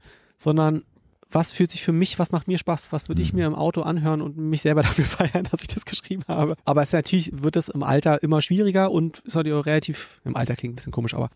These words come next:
Speaker 1: wird natürlich auch gefährlich, wenn man eben anfängt, so dieses, so fomo zu kriegen.
Speaker 2: Ja.
Speaker 1: So, ah, ich muss
Speaker 2: Ja.
Speaker 1: noch mehr und ich muss jetzt
Speaker 2: Ja.
Speaker 1: hier mal was ausprobieren, dann
Speaker 2: Genau.
Speaker 1: noch mal.
Speaker 2: Ja.
Speaker 1: Aber ja,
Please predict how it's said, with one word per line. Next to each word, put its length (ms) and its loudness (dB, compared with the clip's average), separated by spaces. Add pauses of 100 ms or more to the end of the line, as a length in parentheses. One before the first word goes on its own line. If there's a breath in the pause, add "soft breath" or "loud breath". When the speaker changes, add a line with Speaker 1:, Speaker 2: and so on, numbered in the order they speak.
Speaker 1:
wird 140 0
natürlich 240 0
auch 140 -10 (100)
gefährlich, 600 2
wenn 120 4
man 120 0
eben 160 0 (100)
anfängt, 540 -2
so 240 -10
dieses, 540 0 (460)
so 280 0
fomo 400 2
zu 120 -6
kriegen. 420 -6
Speaker 2:
Ja. 220 4
Speaker 1:
So, 100 0
ah, 140 2
ich 80 2
muss 100 2
Speaker 2:
Ja. 100 2
Speaker 1:
noch 80 2
mehr 120 0
und 60 0
ich 100 -6
muss 80 4
jetzt 100 4
Speaker 2:
Ja. 60 2
Speaker 1:
hier 60 4
mal 100 2
was 100 -4
ausprobieren, 380 0
dann 20 4
Speaker 2:
Genau. 120 4
Speaker 1:
noch 20 4
mal. 200 2 (100)
Speaker 2:
Ja. 140 0 (200 loud breath)
Speaker 1:
Aber 500 2 (180)
ja, 220 -2